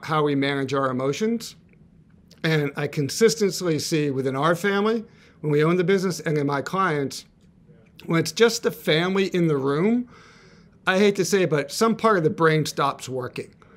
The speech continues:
You know, the, you know, if one person leaves the room or there's an outside in the room, everyone's well behaved, right? Like, the teacher is here, but when the, you know, when the mice is away, the cats will play. When it's just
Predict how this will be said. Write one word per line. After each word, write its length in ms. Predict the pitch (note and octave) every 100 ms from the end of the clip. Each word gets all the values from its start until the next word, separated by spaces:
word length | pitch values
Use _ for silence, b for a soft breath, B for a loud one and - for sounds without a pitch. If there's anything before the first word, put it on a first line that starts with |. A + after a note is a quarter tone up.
| b b b _ -
You 120 | E3
know, 120 | D3+
the, 140 | D3 -
you 100 | F#3+
know, 160 | D#3 C3 B -
if 180 | D3 C#3+
one 260 | G3 A#3
person 420 | A3+ A#3 A3+ A3
leaves 220 | G3+ F#3+ D#3
the 100 | E3
room 360 | F3+ F#3 F#3+
or 100 | E3+
there's 200 | D#3 D3+
an 80 | D#3
outside 520 | E3 G3 - - F3+
in 80 | E3
the 60 | D#3
room, 240 | D#3 C#3+
everyone's 480 | F3+ F#3+ G3+ F#3+ F3
well 220 | D#3 E3+
behaved, 600 | D3+ D3 E3+ C#3+ G#2+ - C#3+
right? 280 | D3+ F3
Like, 120 | E3 -
the 80 |
teacher 420 | C#3+ A#3 - F#3 D#3
is 140 | -
here, 360 | G#3+ G#3+ B2 - B B B -
but 300 | F3 D#3 -
when 240 | E3 E3 D3+
the, 200 | D3+ - - _
you 140 | G3+
know, 220 | D#3 B2 C#3+
when 120 | D#3+
the 80 | D3
mice 480 | D#3 F3+ G3 F#3+ F#3+
is 120 | E3
away, 300 | E3+ F#3 F#3+
the 140 | D3
cats 400 | C#3+ F3 E3 D#3+
will 80 | D#3+
play. 480 | D#3 F#3+ E3+ C#3 C#3 B B B B -
When 300 | D#3+ E3 D#3
it's 280 | D3+ -
just 580 | - - F#3 G#3 G#3 -